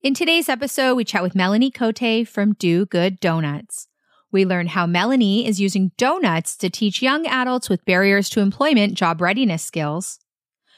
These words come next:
We talk about the realities that Melanie faces as the parent of a child with Williams syndrome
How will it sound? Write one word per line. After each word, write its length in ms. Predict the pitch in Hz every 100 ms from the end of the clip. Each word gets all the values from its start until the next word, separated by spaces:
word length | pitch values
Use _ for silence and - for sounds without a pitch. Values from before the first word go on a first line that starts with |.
| _ _ _ _ 254
We 80 |
talk 320 | 254 339 330 381
about 260 | 330 311
the 80 | 202
realities 880 | 175 175 190 214 240 247 247 247 -
that 100 | 185
Melanie 420 | 214 240 262 262
faces 560 | - 285 294 - 185
as 180 | 175 180
the 100 | 185
parent 480 | - - 226 240 269
of 80 | 262
a 40 |
child 540 | 294 - 214 202 202 196
with 200 | 196 -
Williams 480 | 220 269 240 175 160
syndrome 640 | 175 156 160 156 151 151